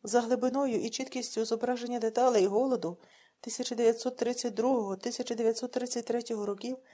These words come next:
роман «Розколоте небо» до Марії Уласа Самчука. За рівнем розуміння і відображення каральної системи С Р С Р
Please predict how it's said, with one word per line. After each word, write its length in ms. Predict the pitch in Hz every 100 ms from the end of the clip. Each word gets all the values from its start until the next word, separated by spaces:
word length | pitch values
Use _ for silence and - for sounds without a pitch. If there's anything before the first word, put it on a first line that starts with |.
| _ _ _ -
роман 360 | 214 233 269
«Розколоте 540 | 247 247 - 262 254 247
небо» 420 | 254 277 190 185 - _ _ _
до 400 | 185 233 247 226
Марії 480 | 214 220 233 269 269
Уласа 420 | - 220 226 233
Самчука. 540 | 226 226 220 233 185 180 190 _ _ _ _ _ _ _ _
За 160 | - 247
рівнем 300 | 254 262 254
розуміння 480 | 247 247 262 269
і 40 | 247
відображення 640 | 226 220 247 262 226 202
каральної 460 | 196 214 262 254 233
системи 500 | 208 202 262 240 196
С 200 | 202 226
Р 80 | 220
С 180 | -
Р 160 | 269